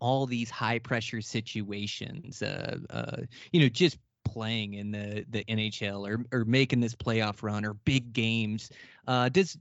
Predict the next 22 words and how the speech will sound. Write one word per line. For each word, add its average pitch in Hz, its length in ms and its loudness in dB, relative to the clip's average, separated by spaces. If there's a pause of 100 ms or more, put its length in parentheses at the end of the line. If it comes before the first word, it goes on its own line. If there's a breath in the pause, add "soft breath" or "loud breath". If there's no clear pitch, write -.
(160)
does 160 200 4
that, 233 380 0
dealing 156 380 2
with 139 160 2
that 127 260 2
stress, - 640 -2 (140)
uh, 113 520 -2
in 147 140 6
the 135 60 4
moment, 123 400 4
do 165 100 -6
you 185 80 0
stay 175 300 2
focused 156 500 0
on 143 120 0
the 127 80 0
task, - 440 -2
and 147 140 0
does 185 220 0
that 202 200 -2
transpose 170 760 0
to 147 480 4